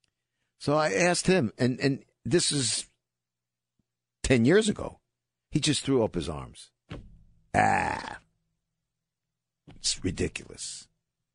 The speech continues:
It's, they just don't, they don't, they don't teach the kids to go strong anymore. They don't, they don't want it in their heads to go to the distance.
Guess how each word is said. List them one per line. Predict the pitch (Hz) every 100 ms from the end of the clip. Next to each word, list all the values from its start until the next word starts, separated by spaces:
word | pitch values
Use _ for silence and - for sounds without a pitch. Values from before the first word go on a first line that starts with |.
| _ _ _ _ _ _ _ _ _ -
It's, | - -
they | 104
just | 80 117 -
don't, | 110 -
they | 101
don't, | 104 104 - - _ -
they | 104
don't | 101 -
teach | - 131 117 -
the | 113
kids | - 117 117 110 - - _ _ _ -
to |
go | 95 104 107 110 104 - _ _ _ _ _ -
strong | - - 127 123 101
anymore. | 82 71 69 - - _ -
They | 107
don't, | 110 - - _ _ _ _ - - _ _ - -
they | 120
don't | 127 127
want | 123 127
it | 127 -
in | 120 120
their | 120 107
heads | 113 156 95 -
to | -
go | 80 95
to | 85
the | 82
distance. | 76 90 80 - - - -